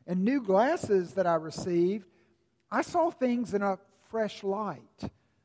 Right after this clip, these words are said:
or in a fresh way. And here, Solomon is saying, "Look at things now in the light, not simply under the sun,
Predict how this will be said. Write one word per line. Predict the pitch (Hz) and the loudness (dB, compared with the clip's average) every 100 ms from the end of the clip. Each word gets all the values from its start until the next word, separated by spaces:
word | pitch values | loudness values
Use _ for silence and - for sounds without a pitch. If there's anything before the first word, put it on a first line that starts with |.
| _ | _
or | 180 | -6
in | 190 | -4
a | 185 | -4
fresh | - 208 190 185 - - | -2 2 4 2 -8 -16
way. | 175 185 202 131 - - _ _ _ _ _ _ _ _ _ | 0 4 4 2 -8 -20 _ _ _ _ _ _ _ _ _
And | 214 196 190 196 - | 0 2 2 -2 -6
here, | - 202 330 349 196 185 202 | -8 4 8 8 6 0 -4
Solomon | - - 269 349 302 208 170 185 | -6 -2 0 2 2 0 -2 -4
is | 190 | -6
saying, | - 214 196 190 175 - _ _ _ _ _ - | 2 4 4 2 -6 -12 _ _ _ _ _ -14
"Look | 175 240 330 339 | -6 0 0 4
at | 381 262 - | 2 2 -4
things | 269 254 240 175 165 | 0 0 -2 -6 -6
now | 190 196 208 185 156 131 170 - _ _ _ _ _ _ - | -2 -2 -2 -4 -6 -10 -14 -18 _ _ _ _ _ _ -2
in | 214 214 | 2 4
the | 202 | 4
light, | 190 202 240 269 180 147 160 - - - - _ _ | 2 2 4 4 0 -4 -12 -16 -20 -20 -20 _ _
not | 156 185 285 349 | -4 0 0 -2
simply | - - 254 - 233 220 202 190 - _ _ | -6 -4 -4 -6 2 4 4 2 -12 _ _
under | 247 320 349 302 208 | 0 0 0 -2 0
the | 175 | -4
sun, | - - 151 139 139 160 214 | -8 -12 -10 -8 -8 -8 -10